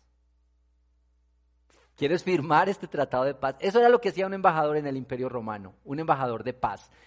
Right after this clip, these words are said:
Iba a decirle a un, iba a decirle a un pueblo, "Mira, ya viene tu, ya viene tu enemigo. ¿Quieres firmar la paz? Es firmar la paz o ser destruido". Y nosotros somos embajadores de paz en ese sentido también. Le decimos a alguien, "Mira,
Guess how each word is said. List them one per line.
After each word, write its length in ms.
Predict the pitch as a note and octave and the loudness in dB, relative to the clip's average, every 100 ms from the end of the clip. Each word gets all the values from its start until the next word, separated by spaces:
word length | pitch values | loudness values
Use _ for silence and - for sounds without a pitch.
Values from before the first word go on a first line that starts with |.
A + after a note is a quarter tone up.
| _ _ | _ _
Iba 200 | E3 G#3 | 4 8
a 40 | A#3+ | 8
decirle 400 | G#3+ G#3 G3+ G#3+ | 6 0 2 6
a 100 | G#3 | 8
un, 360 | G3+ G3 G3 - _ _ _ - | 6 4 -2 -10 _ _ _ 0
iba 160 | F3+ | 6
a 20 | G#3+ | 6
decirle 300 | F3+ G3 G3+ | 4 2 2
a 40 | |
un 100 | G3 | 2
pueblo, 400 | G3+ G#3 G3+ G3+ | 6 8 8 4
"Mira, 440 | G3 G3 C#3+ G2+ - _ _ _ | 0 2 2 2 -12 _ _ _
ya 120 | E3+ | 2
viene 220 | F#3 G#3 A3 | 4 4 0
tu, 340 | G3+ E3+ - | 0 0 2
ya 140 | E3 | 2
viene 260 | G#3+ A3 A#3 | 4 4 2
tu 140 | G#3+ | 2
enemigo. 600 | G3+ F3 F3 F3 C#3+ G2+ - _ _ _ _ _ _ | 2 0 -4 -4 -4 -6 -10 _ _ _ _ _ _
¿Quieres 300 | D3 G3+ G#3 | 2 2 2
firmar 400 | G#3+ E3+ E3+ F3 | -4 2 4 6
la 200 | G#3+ - | 6 6
paz? 420 | F#3 A3+ - - _ - | 6 6 2 -12 _ -6
Es 160 | - | -6
firmar 320 | D#3+ D3 D#3 | -4 -2 2
la 180 | G#3+ A#3+ | 4 6
paz 220 | A#3 A#3 | 6 4
o 60 | A3 | 2
ser 140 | F#3+ | -2
destruido". 600 | D#3 F3 D#3 C#3+ A#2+ G2+ - _ _ _ _ _ _ _ _ _ _ _ _ | -2 -6 -6 -6 -6 -8 -14 _ _ _ _ _ _ _ _ _ _ _ _
Y 140 | - F3 | -6 -2
nosotros 540 | F3 - G3 G#3 A3 | -2 -2 -2 2 0
somos 260 | F#3 D#3+ D#3+ | 0 -4 -4
embajadores 540 | D3+ C#3 C3+ B2+ C3+ | -2 0 0 -2 -4
de 80 | B2+ | -4
paz 240 | - C3+ | -2 -2
en 60 | B2+ | -4
ese 180 | A2+ A#2+ | -10 -12
sentido 360 | A#2 A2 G#2+ | -14 -12 -12
también. 400 | G#2 A2 F#2 G2 | -10 -12 -12 -8
Le 80 | A#2+ | -6
decimos 380 | C#3 D3+ E3 E3 | -4 -6 -10 -4
a 80 | C#3+ | -2
alguien, 240 | C#3 D3+ | -2 -6
"Mira, 240 | D3+ D3+ | -4 -4